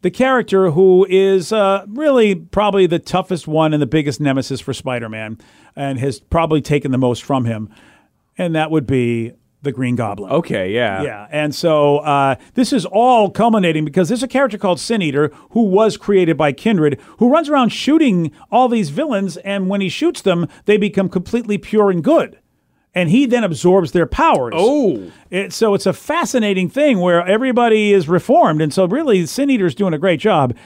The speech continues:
Speaker 1: except Sin Eater's now becoming a crazy person because, well,
Speaker 2: Yeah,
Speaker 1: he's
Speaker 2: you got all
Speaker 1: absorbing
Speaker 2: that
Speaker 1: all these
Speaker 2: stuff, right?
Speaker 1: powers.
Speaker 2: Yeah, yeah, yeah.
Speaker 1: Um, so Peter and Norman Osborn, who does know his secret identity,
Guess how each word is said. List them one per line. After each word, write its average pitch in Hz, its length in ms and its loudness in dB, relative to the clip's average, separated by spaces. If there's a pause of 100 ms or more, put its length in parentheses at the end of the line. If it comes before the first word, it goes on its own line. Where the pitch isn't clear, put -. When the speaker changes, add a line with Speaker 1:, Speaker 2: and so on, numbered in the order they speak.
Speaker 1:
except 151 300 -2
Sin 208 220 -4
Eater's 156 260 -6
now 151 160 -6
becoming 143 400 -8
a 117 80 -6
crazy 127 320 0
person 127 380 -4
because, 123 360 -6
well, 104 240 -18 (260)
Speaker 2:
Yeah, 185 100 -4
Speaker 1:
he's 151 100 -2
Speaker 2:
you 135 60 -4
got 143 120 4
all 139 160 4
Speaker 1:
absorbing 131 100 2
Speaker 2:
that 127 60 2
Speaker 1:
all 127 60 0
these 285 120 2
Speaker 2:
stuff, 180 80 -2
right? 190 160 2
Speaker 1:
powers. 202 100 -2
Speaker 2:
Yeah, 254 160 2
yeah, 254 160 2
yeah. 156 680 0
Speaker 1:
Um, 151 160 -8 (240)
so 190 320 0
Peter 294 460 0
and 175 400 -2
Norman 214 320 2
Osborn, 147 480 0
who 147 160 2
does 143 260 0
know 156 160 0
his 147 140 0
secret 156 200 -4
identity, 131 560 -2